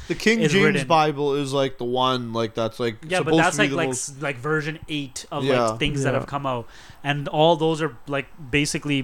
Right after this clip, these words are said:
Speaker 2: gospels written by his
Speaker 3: Mm.
Speaker 2: apostles,
Speaker 1: Yeah.
Speaker 2: which th-, they knew Jesus apparently in, like, in, in the twenty years after his death kind of thing.
Speaker 3: Yeah.
Speaker 1: Yeah.
Speaker 2: So that makes up the Bible,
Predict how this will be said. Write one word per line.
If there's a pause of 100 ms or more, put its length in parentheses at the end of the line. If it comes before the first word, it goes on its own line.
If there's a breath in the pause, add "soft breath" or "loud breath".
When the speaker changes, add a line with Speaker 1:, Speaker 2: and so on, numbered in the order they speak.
Speaker 2:
gospels
written
by
his
Speaker 3:
Mm.
Speaker 2:
apostles,
Speaker 1:
Yeah. (280 loud breath)
Speaker 2:
which
th-,
they
knew
Jesus
apparently
in,
like, (100)
in,
in
the
twenty
years
after
his
death
kind
of
thing.
Speaker 3:
Yeah. (140)
Speaker 1:
Yeah. (120)
Speaker 2:
So
that
makes
up
the
Bible,